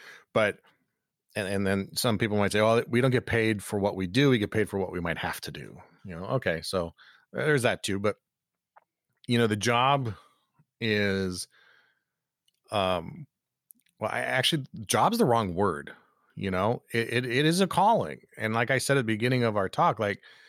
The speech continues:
as cheesy as it sounds, I was called to service, and everybody I work with was called in some way, shape, or form as well. And what it means to them is different than what it means to me.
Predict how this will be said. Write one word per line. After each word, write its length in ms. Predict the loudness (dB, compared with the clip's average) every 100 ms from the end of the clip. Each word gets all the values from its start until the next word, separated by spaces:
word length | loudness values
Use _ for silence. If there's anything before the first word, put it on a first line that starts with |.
| -20 _ _ -6
as 120 | -2
cheesy 420 | 2 2 4 2
as 80 | 2
it 100 | 0
sounds, 300 | 0 2 2
I 80 | 0
was 120 | -2
called 280 | -2 -2 -2
to 80 |
service, 460 | -2 -2 -2 -6 -8
and 640 | -2 2 2 2 2 0 -4 _ _ _ _ _ _ _ _ _ _ _ -2
everybody 340 | 0 2 4
I 60 | 4
work 260 | 2 2
with 220 | -4 -4
was 160 | -4 -2
called 320 | 0 2 4
in 100 | 2
some 300 | 0 0 2
way, 180 | 2 2
shape, 260 | 2 0 -2
or 60 |
form 300 | -2 0 2
as 120 | 0
well. 380 | 2 2 2 -2
And 140 | -2 2
what 140 | 2
it 80 | 2
means 240 | 2 2
to 100 | 2
them 220 | 2 4 2
is 100 | 2
different 280 | -2 0
than 100 | 0
what 100 | 2
it 80 | 2
means 240 | 0 -2 -2
to 80 | -2
me. 360 | 0 0 -2